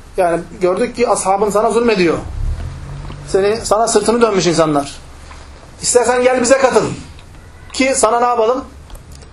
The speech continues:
Yardımcı olalım, destek verelim, omuz verelim. Tabi bu adam bu mektubu götürmek için Kâb ibn Mali soruyor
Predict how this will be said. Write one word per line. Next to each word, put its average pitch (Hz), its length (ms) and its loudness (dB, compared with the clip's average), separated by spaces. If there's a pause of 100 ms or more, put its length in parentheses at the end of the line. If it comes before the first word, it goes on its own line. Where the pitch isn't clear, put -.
(1300)
Yardımcı 220 440 2
olalım, 190 280 0
destek 220 340 2
verelim, 220 440 2
omuz 202 260 0
verelim. 185 360 0 (1000)
Tabi 220 160 2
bu 226 140 2
adam 247 280 0
bu 247 260 0
mektubu 233 360 0
götürmek 247 360 0
için 247 200 -4
Kâb 247 200 2
ibn 254 180 -2
Mali 254 260 0
soruyor 233 420 0